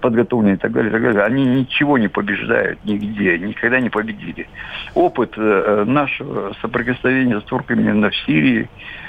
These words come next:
ну, Ирак — это другая, э, тема. В Ливии показывает, что турецкая армия, понимаете, блеф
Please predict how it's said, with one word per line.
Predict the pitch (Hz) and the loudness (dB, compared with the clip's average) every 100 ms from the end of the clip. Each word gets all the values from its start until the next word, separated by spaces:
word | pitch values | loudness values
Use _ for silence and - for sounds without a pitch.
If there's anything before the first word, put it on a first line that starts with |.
| - - - - | -18 -20 -18 -2
ну, | 107 127 107 107 | 2 2 2 2
Ирак — | 110 127 - | 2 2 -2
это | 98 - | -12 -10
другая, | 110 107 139 135 113 | -10 -2 0 0 0
э, | 113 110 104 - | -2 0 0 -2
тема. | 120 110 107 - - - - | -2 -2 -4 -8 -18 -16 0
В | 113 | 4
Ливии | 127 147 123 117 113 | 6 6 4 4 2
показывает, | - 117 76 - 92 | 0 0 0 -2 -4
что | - 107 | -4 -2
турецкая | 135 143 131 - 135 | 0 0 0 0 2
армия, | 147 117 104 | 2 -2 -2
понимаете, | 101 120 139 104 104 | -2 0 2 2 0
блеф | 95 131 107 | 2 2 0